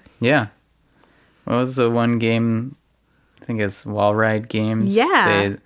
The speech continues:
Speaker 2: Shout out to,
Speaker 1: do,
Speaker 2: uh,
Speaker 1: like,
Speaker 2: Elementals.
Speaker 1: <laughs> Yeah.
Speaker 2: <laughs> Very
Speaker 1: Don't,
Speaker 2: nice.
Speaker 1: don't they, like, the actual characters that you play as? It's kinda like
Speaker 2: They
Speaker 1: Super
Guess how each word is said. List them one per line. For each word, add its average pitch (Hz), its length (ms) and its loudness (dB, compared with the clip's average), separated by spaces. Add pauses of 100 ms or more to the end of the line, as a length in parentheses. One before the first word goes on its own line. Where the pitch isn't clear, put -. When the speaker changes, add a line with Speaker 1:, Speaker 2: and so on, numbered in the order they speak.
(260)
Speaker 2:
Shout 226 360 0
out 226 240 2
to, 220 140 0
Speaker 1:
do, 202 160 4
Speaker 2:
uh, - 60 4
Speaker 1:
like, 196 420 2
Speaker 2:
Elementals. 226 1200 2
Speaker 1:
<laughs> - 40 -20 (120)
Yeah. 151 440 4 (240)
Speaker 2:
<laughs> - 240 -20
Very 190 220 2
Speaker 1:
Don't, 202 120 6
Speaker 2:
nice. - 300 -4 (100)
Speaker 1:
don't 123 200 0
they, 120 120 4
like, 107 500 0 (720)
the 107 200 -2 (500)
actual 117 460 0
characters 107 640 -2
that 98 120 -2
you 98 120 -6
play 104 320 -2
as? 110 200 -2
It's 107 140 -12
kinda 104 220 0
like 95 160 -2
Speaker 2:
They - 180 0
Speaker 1:
Super 208 40 -2